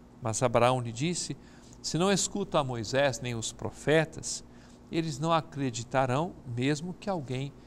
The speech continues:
ressuscite dos mortos.'" O Evangelho de São Lucas foi escrito depois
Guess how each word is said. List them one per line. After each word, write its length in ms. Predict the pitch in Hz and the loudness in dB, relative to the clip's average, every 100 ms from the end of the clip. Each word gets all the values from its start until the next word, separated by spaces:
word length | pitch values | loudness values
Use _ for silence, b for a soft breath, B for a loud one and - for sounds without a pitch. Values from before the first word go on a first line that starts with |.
| B B - | B B -12
ressuscite 720 | 104 151 - - - 120 107 107 | -6 -4 -4 -8 -6 -8 -8 -10
dos 240 | 127 120 | -10 -10
mortos.'" 720 | 110 85 82 - - - - - - - - - - - - - - - - - - B B B B B - - - - - - - - - - | -4 -4 -4 -10 -18 -14 -14 -16 -20 -20 -20 -20 -20 -20 -20 -20 -20 -20 -20 -20 -20 B B B B B -20 -20 -20 -20 -20 -20 -20 -20 -20 -4
O 120 | 131 | 2
Evangelho 540 | 156 160 135 139 131 117 | 2 2 2 4 4 2
de 120 | 110 | -2
São 240 | - 117 | -2 -2
Lucas 400 | 104 123 - 165 | -2 -2 -2 -4
foi 220 | - 139 127 | -2 -2 -2
escrito 680 | - - 113 135 147 202 | -4 -6 -2 0 -2 -4
depois 1080 | 156 185 180 - 104 107 117 - - - | 2 2 0 -6 -6 -4 -6 -6 -6 -6